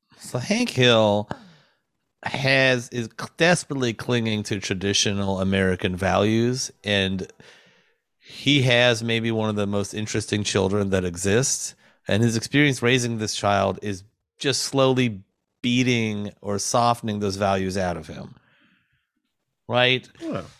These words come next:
Speaker 1: He has a lot of, like, you know, he played football in high school. He did well, and that was his peak. And now the rest of his life was like, "I met my wife while playing football in high school. My friends are all people I played football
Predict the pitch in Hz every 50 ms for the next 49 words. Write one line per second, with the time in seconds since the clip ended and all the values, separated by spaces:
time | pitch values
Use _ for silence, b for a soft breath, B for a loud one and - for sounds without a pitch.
0 | _ _ - - 127 135 131 127 131 131 139 147 151 156 156 147 139 135 131 117
1 | - - - - 131 131 131 131 123 123 120 - 127 143 156 139 - - 135 127
2 | 120 - 127 127 123 123 123 123 123 123 117 117 113 117 120 123 123 117 - -
3 | 123 117 117 117 110 107 120 113 117 131 123 117 110 117 120 117 117 117 117 117
4 | 117 117 117 - - 110 107 104 104 107 113 117 120 120 113 - 131 120 - -
5 | - - 113 110 110 107 104 - - - - 104 104 101 107 104 107 107 104 101
6 | 107 110 110 - - 120 110 117 113 110 117 110 107 104 107 104 - 107 98 95
7 | 95 101 98 95 95 - - 87 92 98 104 110 95 107 107 107 101 104 104 101
8 | 95 - 101 98 95 92 107 104 98 95 - - 101 95 - 98 95 90 87 95
9 | 92 90 - - - 92 90 90 87 87 - B B B B B B 95 92 90
10 | - - 107 104 104 98 101 101 98 92 - 107 101 90 - 95 92 87 - -
11 | 101 92 90 - - 104 92 - 98 95 92 92 90 90 95 B